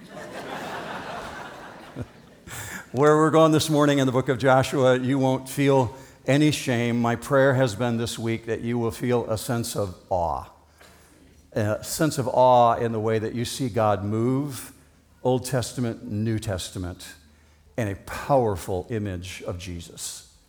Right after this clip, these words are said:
I want to pray with you that way right now, that that would be what we would take away. Nothing else other than a sense of awe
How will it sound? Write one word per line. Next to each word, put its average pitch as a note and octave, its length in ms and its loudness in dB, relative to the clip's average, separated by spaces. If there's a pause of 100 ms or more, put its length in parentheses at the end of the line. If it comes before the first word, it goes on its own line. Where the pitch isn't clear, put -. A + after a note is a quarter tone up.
(500)
I - 40 -8
want C3+ 140 0
to - 60 -12
pray E3+ 140 6
with E3+ 120 4
you D#3 120 4
that C#3+ 200 6
way C#3 140 4
right C3+ 220 4
now, A#2+ 480 2
that A#2 180 2
that B2 220 2
would B2 140 -4
be A#2+ 180 -2
what A#2 220 -4
we A#2+ 140 -2
would A2 160 -4
take A#2+ 240 -2
away. F#2+ 460 -2 (680)
Nothing C#3 440 0
else C#3+ 260 0
other B2 220 -2
than A#2+ 160 -2
a G#2+ 80 -2
sense A2+ 480 -6
of G2 240 -6 (140)
awe E2+ 480 -4